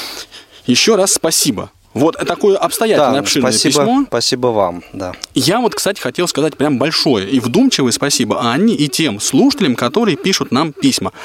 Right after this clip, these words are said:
Speaker 1: Ам, вот именно те сообщения, которые дают нам пищу для размышлений. У меня есть несколько на эту тему комментариев, Игорь Владимирович.
Speaker 2: Да, пожалуйста, высказывай.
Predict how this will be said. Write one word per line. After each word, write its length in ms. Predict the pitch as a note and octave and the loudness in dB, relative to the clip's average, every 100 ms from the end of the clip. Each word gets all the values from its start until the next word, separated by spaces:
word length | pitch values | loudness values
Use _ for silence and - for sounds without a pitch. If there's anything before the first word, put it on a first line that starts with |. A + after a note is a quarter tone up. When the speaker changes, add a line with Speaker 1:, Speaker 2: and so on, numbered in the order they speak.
| - - | -16 -10
Speaker 1:
Ам, 420 | - G#2 G2+ G2+ - _ - | -2 2 2 2 -2 _ -4
вот 300 | C3 D3 - | 0 0 -2
именно 680 | - E3+ D#3+ D#3 D3 C#3 C3+ B2 | -4 0 2 4 4 4 2 0
те 340 | - D#3+ G2+ - | 2 2 2 -4
сообщения, 640 | - A2 - G#3 C4 D3+ | -4 -2 0 2 2 0
которые 540 | G2+ G#2+ F3 G#3 F3+ A#2 | -2 -2 2 2 2 0
дают 340 | G2 C3 G3 | 0 0 0
нам 160 | C3 C#3+ | -2 -2
пищу 300 | - F3+ A#2+ | -2 -2 -2
для 160 | G#2+ | -2
размышлений. 560 | C#3 B2+ C3+ - G2+ F#2+ - - - | -2 0 0 0 -4 -6 -12 -16 -4
У 60 | A#2 | 0
меня 240 | B2+ B3+ B3+ | 2 2 2
есть 300 | C3+ G#3+ - | 0 0 2
несколько 420 | B2+ F#3 D#3 A#2 | 0 2 -2 -2
на 60 | |
эту 160 | C#3 - | -4 -2
тему 200 | D3 C#3+ | -2 0
комментариев, 600 | - B2 B2 G2 E2 - _ | 2 0 0 -4 -6 -14 _
Игорь 140 | A2 | -6
Владимирович. 380 | G2 F#2 - - _ _ _ _ _ _ _ _ - | -4 -6 -8 -12 _ _ _ _ _ _ _ _ -2
Speaker 2:
Да, 140 | B2+ | 0
пожалуйста, 560 | - C#3 A#2+ A2+ C3 B2 | 0 0 0 0 -6 -4
высказывай. 520 | B2 - G#2 G#2 A#2 | -4 0 -2 -2 -6